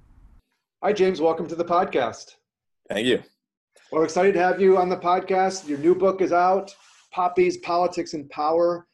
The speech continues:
Speaker 1: Afghanistan and the Global History of Drugs and Diplomacy.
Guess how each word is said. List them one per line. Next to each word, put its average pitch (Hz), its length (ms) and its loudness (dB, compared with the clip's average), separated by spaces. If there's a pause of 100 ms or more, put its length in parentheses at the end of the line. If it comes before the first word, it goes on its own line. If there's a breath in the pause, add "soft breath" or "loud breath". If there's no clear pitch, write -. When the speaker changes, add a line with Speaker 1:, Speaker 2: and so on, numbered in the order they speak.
(180)
Speaker 1:
Afghanistan 151 720 -4
and 135 100 -4
the 127 60 -2
Global 143 360 -2
History 147 380 -6
of 139 140 -2
Drugs 135 400 -4
and 143 120 -8
Diplomacy. 156 720 -6